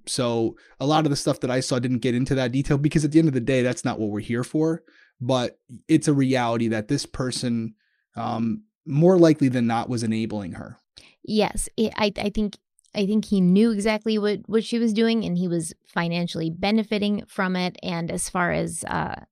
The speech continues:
Speaker 2: as her mother, Linda, goes, I think at this point, um, she, she'd been kind of out of the house for so long that Linda felt kinda helpless to stop her from moving out of the state or convince her not to leave Spokane.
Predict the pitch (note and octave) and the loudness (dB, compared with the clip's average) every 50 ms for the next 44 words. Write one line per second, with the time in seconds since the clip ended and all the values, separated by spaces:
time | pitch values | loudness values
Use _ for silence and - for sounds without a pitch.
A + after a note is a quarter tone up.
0 | _ - G3+ E3+ E3+ - - - _ _ _ - - F3+ F3 F3 F3+ F#3+ G#3 G#3+ | _ -8 -8 -8 -8 -10 -16 -18 _ _ _ -12 -8 -6 -4 -2 -2 -2 0 -2
1 | F#3+ F3 D#3+ F3 G3 A3 A3 G3+ F#3+ F3 D#3+ D#3 D#3+ E3 - - - - - - | -2 -2 -2 -2 0 0 0 2 2 2 2 2 2 -2 -4 -6 -14 -20 -20 -20
2 | - - _ _ _ - - G3+ G3 G#3 G3 F#3+ F#3+ F3+ - F3+ G#3 A3+ - - | -20 -20 _ _ _ -6 -4 -4 -2 -2 -2 -2 -2 -2 0 2 0 0 0 -4
3 | - - - E3+ E3+ D#3+ D#3+ D#3+ D#3+ D#3+ - - - _ _ _ _ _ _ _ | -8 -8 -6 -6 -4 -4 -6 -6 -8 -8 -12 -14 -14 _ _ _ _ _ _ _
4 | - - E3+ D#3+ D#3 D#3 - - - - - F#3+ F3 E3 D#3+ C#3+ - - - - | -8 -6 -6 -6 -6 -6 -8 -10 -12 -12 -8 -6 -4 -4 -4 -4 -6 -10 -14 -12
5 | - - F#3 E3+ - F3 F3 E3+ F3 F3 F3 E3+ E3+ E3+ E3+ F3 F3 E3 D3+ F3+ | -8 -6 -4 -4 -4 -4 -6 -6 -6 -6 -6 -6 -4 -4 -4 -6 -6 -8 -6 -6
6 | G3 G3 - - - A3 - A#3 A#3 A#3 A#3 A#3+ A3+ F#3 E3 E3 F#3 G3 G3 F#3+ | -6 -6 -6 -8 -8 -8 -6 -4 -2 -2 0 0 -2 -2 -2 -2 -2 -2 -2 -4
7 | - - F3+ F3 - - _ _ - - - F3+ F3 D#3+ C#3 - - - D#3+ E3+ | -4 -2 -4 -4 -4 -6 _ _ -18 -12 -10 -8 -6 -6 -8 -8 -8 -6 -6 -6
8 | - - A2+ A#2 - - - - - E3 D#3+ - - - - F3 D#3 D#3+ E3 - | -6 -6 -8 -8 -8 -8 -8 -8 -8 -8 -6 -8 -8 -8 -6 -4 -4 -4 -6 -8
9 | - - G#3 G#3 G3 - - A3+ A3 A3 A3 A3 - G#3+ A3 A3+ A#3 A3 A#3 A3+ | -6 -6 -6 -8 -6 -6 -4 -2 0 0 -2 -2 0 0 2 2 2 2 0 -2
10 | A3+ A3+ A3+ A3+ G#3 A3 - - A3 A3 A3 G#3 - F3 E3+ D#3+ D#3+ - - F3+ | -2 -4 -4 -4 -6 -6 -4 -2 -2 0 0 0 -2 -2 -4 -4 -2 -2 -2 -2
11 | F3 E3 D#3+ F3 F#3+ G3+ - - G3 F#3+ F#3 F3+ F3 E3+ - - - D#3+ F3 G3+ | -2 -2 -2 -2 -2 -2 -2 -2 -2 -2 -2 -2 -4 -8 -10 -10 -8 -6 -4 -4
12 | G#3+ G3+ - - - F#3+ F#3+ F#3+ G3 F#3+ F#3 F#3+ | -4 -4 -6 -4 -4 -4 -2 -2 -2 -2 -2 -2